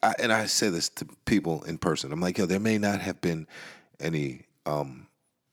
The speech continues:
outright collusion or anything of that nature. But can we agree that he might be a tax criminal?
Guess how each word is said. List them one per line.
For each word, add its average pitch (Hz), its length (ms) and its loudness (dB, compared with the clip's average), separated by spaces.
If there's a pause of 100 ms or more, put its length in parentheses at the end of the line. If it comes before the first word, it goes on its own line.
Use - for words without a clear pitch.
(800)
outright 82 480 2 (440)
collusion 76 680 -2 (340)
or 67 500 -2 (520)
anything 82 360 -2
of 71 100 -6
that 80 200 -2
nature. 73 400 -4 (1400)
But 107 140 -4
can 151 140 8
we 139 160 12
agree 113 340 8
that 101 180 6
he 98 120 4
might 87 360 0
be 85 160 -2
a 73 80 -2
tax - 320 -2
criminal? 78 480 -2